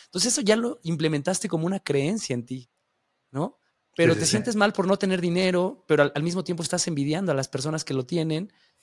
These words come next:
Speaker 1: juzgándolos, etcétera, y polarizando, ¿no? Que hoy, pues, lo vemos muy claro en nuestro país también, que a mí me preocupa. Pero, pero, o sea,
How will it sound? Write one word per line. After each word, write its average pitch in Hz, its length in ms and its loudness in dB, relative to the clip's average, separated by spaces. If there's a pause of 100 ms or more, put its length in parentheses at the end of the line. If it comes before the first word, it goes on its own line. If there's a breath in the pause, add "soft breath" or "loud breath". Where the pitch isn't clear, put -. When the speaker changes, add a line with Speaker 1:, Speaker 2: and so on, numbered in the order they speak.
(120)
Speaker 1:
juzgándolos, 165 680 2
etcétera, 160 420 -2
y 160 100 -4
polarizando, 135 640 0
¿no? 139 160 -4
Que 139 120 -4
hoy, 143 220 -4 (220)
pues, - 120 -20 (400)
lo 107 140 -12
vemos 135 240 -4
muy 135 140 -4
claro 131 220 -2
en 120 60 -6
nuestro 113 220 -6
país 120 240 -4
también, 113 240 -8
que 117 120 -12
a 113 140 -10
mí 127 100 -4
me 123 100 -4
preocupa. 123 500 -6 (460 soft breath)
Pero, 165 840 8
pero, 156 300 6
o - 60 -4
sea, - 240 -2